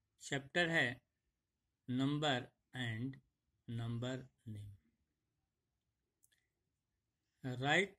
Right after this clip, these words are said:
the numbers for।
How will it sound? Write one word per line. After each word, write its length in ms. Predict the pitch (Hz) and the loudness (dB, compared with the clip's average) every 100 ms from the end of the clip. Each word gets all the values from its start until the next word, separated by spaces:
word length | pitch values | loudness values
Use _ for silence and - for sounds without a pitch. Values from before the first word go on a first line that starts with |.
| 185 | -8
the 160 | 127 120 104 120 - _ _ _ _ _ - | -4 -2 -4 -10 -18 _ _ _ _ _ -6
numbers 540 | 127 127 127 143 147 - _ | -2 0 0 -2 -6 -12 _
for। 200 | 113 104 | -12 -12